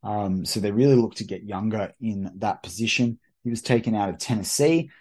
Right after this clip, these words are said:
six-foot-four, two hundred ninety-five pounds. I had him rated even behind Farrell, so this kind of fits with what I had him rated with, but I, I had him going seventh round to a few teams. Um,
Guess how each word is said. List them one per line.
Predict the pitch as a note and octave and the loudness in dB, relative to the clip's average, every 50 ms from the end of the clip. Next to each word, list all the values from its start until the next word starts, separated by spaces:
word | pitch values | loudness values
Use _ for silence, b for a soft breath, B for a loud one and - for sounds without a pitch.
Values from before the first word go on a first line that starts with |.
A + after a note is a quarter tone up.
| B B - | B B -12
six-foot-four, | - C#3 C3 - - - - A#2+ A#2 A2 | -10 -8 -8 -10 -10 -6 -2 0 0 0
two | - B2+ B2 | 2 2 0
hundred | A#2+ G#2 G#2+ | 2 2 0
ninety-five | G#2 G#2 F#2+ - G2 F#2 F2+ | -4 -4 -4 -4 -6 -6 -4
pounds. | - G#2 G#2+ G#2+ G#2 - | -2 -2 0 0 0 2
I | - A#2 B2+ | 6 6 8
had | B2+ B2 | 8 8
him | A2 G2+ G2+ | 6 2 2
rated | G#2 G#2 G2+ F#2+ F#2 F2+ | 0 0 0 -2 -4 -4
even | F#2 F2+ F2 F2 E2+ D#2+ | -6 -8 -8 -10 -12 -12
behind | - D#2+ D#2+ E2+ G#2 A2 A2+ A2+ G#2+ - | -14 -12 -6 -2 2 2 4 2 2 2
Farrell, | - G#2+ G#2+ G#2+ G#2+ G#2 | 2 2 2 2 2 0
so | - - - F#2+ F#2 F2+ | -4 -4 -4 -4 -4 -6
this | F#2 F#2 - | -6 -8 -10
kind | - - G#2 G2 | -8 -8 -8 -8
of | F2 - | -8 -8
fits | - A2 A2 - - | -8 -10 -8 -8 -8
with | G2+ F2 | -10 -8
what | F2 E2+ | -6 -4
I | F#2 G2+ A2+ A#2 | 0 2 2 4
had | G#2+ G2+ F#2+ | 2 2 0
him | F#2 F#2 | -4 -6
rated | F#2 F#2 F#2 F#2 F2+ | -6 -6 -6 -6 -6
with, | F#2 F2+ F2+ - | -8 -8 -8 -8
but | F#2 E2 - | -12 -10 -10
I, | D#2 F#2+ F#2 F2 - - E2 | -8 -10 -10 -10 -12 -10 -6
I | F2+ G2 G2 G2 | -4 -4 -2 -2
had | F#2+ F#2 F2 F2 | -4 -4 -6 -8
him | F2 E2+ | -8 -10
going | E2+ D#2+ D#2+ D#2+ D#2+ D#2 D2+ | -10 -10 -12 -12 -12 -14 -14
seventh | - - - F2+ D#2+ D#2+ D#2+ - - | -14 -12 -10 -10 -10 -12 -14 -16 -14
round | D#2+ D#2+ D#2 D#2 D2+ | -14 -14 -14 -14 -14
to | E2 D#2 | -16 -16
a | D2 | -16
few | - D#2+ D#2+ D2+ | -16 -16 -16 -14
teams. | - E2+ E2+ E2 E2+ E2 - b b b b b b b b b b - | -14 -14 -14 -14 -14 -16 -18 b b b b b b b b b b -10
Um, | G2 G2+ G2+ G2 G2 G2 F#2+ F#2+ F#2+ G2 F#2 | -6 -4 -2 -2 -2 -2 -2 -2 -2 -4 -6